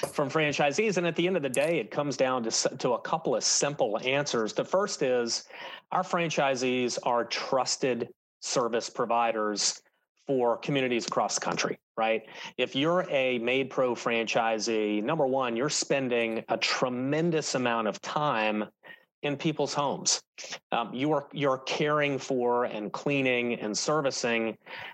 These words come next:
um, some of the most, you know, intimate and personal spaces that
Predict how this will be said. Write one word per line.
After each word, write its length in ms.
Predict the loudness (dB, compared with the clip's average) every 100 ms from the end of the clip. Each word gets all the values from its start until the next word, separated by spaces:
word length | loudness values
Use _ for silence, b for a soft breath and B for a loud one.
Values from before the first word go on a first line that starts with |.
| -4
um, 240 | -2 -2 -2
some 240 | 0 2
of 120 | 2 2
the 60 |
most, 560 | 0 2 0 -2 -6 -2
you 80 | 0
know, 200 | 0 0
intimate 640 | 0 0 0 0 -2 B B -2
and 160 | -2
personal 460 | 0 -2 0 -2 0
spaces 640 | 0 2 2 2 0 0
that 260 | 0 0